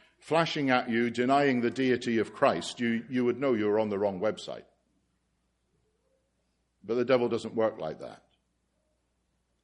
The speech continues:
He loves to infiltrate error into truth. Now, we're not gonna major on this, except to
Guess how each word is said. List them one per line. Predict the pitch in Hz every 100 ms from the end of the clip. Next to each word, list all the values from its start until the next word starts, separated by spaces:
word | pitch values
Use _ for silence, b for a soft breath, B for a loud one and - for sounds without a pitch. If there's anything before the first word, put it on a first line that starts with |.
| _
He | - 143
loves | 156 151 -
to | 151 139 147 151
infiltrate | 151 147 139 131 - 131 123 - - _ _ _ _ _ _ _ _ _
error | 147 135 107 107 117 -
into | 120 113 107
truth. | - 139 - - - _ _ _ _ _ _ _ _ _ _ _ _ _ _ _ _ _ _ -
Now, | 139
we're | 151
not | 202
gonna | 175 156
major | 165 190 147 139
on | 117 98
this, | 87 123 - - - _ _ _ _ _ _
except | 135 139 180 202
to | 165